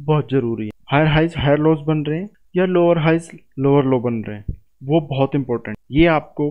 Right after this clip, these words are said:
प्रैक्टिस जरूर करना, आपको कम से कम आपको डेली दस चार्ट पे ये एनालिसिस करना, लोअर लोज और लोअर हाइज किस किस चार्ट पे बने हुए हैं and हायर हाइज हायर लोज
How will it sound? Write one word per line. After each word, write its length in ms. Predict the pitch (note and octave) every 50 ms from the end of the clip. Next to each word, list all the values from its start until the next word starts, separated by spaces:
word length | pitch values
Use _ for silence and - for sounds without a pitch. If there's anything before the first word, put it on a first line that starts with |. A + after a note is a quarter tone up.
| D3+ - -
प्रैक्टिस 460 | D3+ C#3 - - D3 D3 C#3 - -
जरूर 300 | C#3+ C#3 C3 C3+ C3+ C3 -
करना, 460 | C3 A#2 A2+ A2 - _ - - D3+
आपको 280 | C#3+ C#3+ - - E3
कम 220 | D#3+ D#3+ E3 D3+ D3
से 160 | C#3+ - D3+
कम 360 | D3 - D3 C#3 C#3+ D3+ D3+ - _ -
आपको 440 | B2 C3 C3 - _ - C#3 C#3+ D3 D3 C#3+ - _ -
डेली 340 | C#3 C3+ C3 B2+ C3 A#2+ A2+ - - - - A2+ A2+ A#2
दस 200 | D3 D#3 E3 - -
चार्ट 220 | - D3+ C#3+ C3 - - _
पे 100 | C#3+ C3+
ये 280 | B2+ B2+ C3 C3 C3 - -
एनालिसिस 520 | C3 B2+ A#2+ A#2 A#2+ A#2 - - B2 - -
करना, 260 | - A2+ G2+ G2+ G2+ - _ _ - A#2+
लोअर 260 | C3 C#3 C#3+ D3 C#3
लोज 280 | C#3+ C#3+ C#3+ D3 D3 D3 - - -
और 120 | - C3+ A#2+
लोअर 360 | B2 B2 C3 C3+ C3+ C3 C3 A#2+
हाइज 380 | B2+ B2 B2+ C3 B2+ B2+ - _ _ _ _
किस 180 | - C#3+ C#3 -
किस 200 | - D#3 C#3+ -
चार्ट 240 | - C#3+ C#3 C#3 C#3
पे 120 | - C#3+
बने 260 | C3+ C#3 C#3 C#3 C#3 C#3+
हुए 180 | C#3+ C#3 C#3+
हैं 200 | C#3+ D3 D#3 E3 - _ _ _ D3 C#3
and 180 | C#3+ D3+ D#3 D3+
हायर 260 | A2+ - C3 C3 C#3+ C#3+
हाइज 360 | B2+ C#3+ C#3 C#3+ D3 D#3+ E3 - _ _ _ -
हायर 180 | - B2+ B2+ B2+
लोज 260 | C3 C3+ C#3 C#3 C#3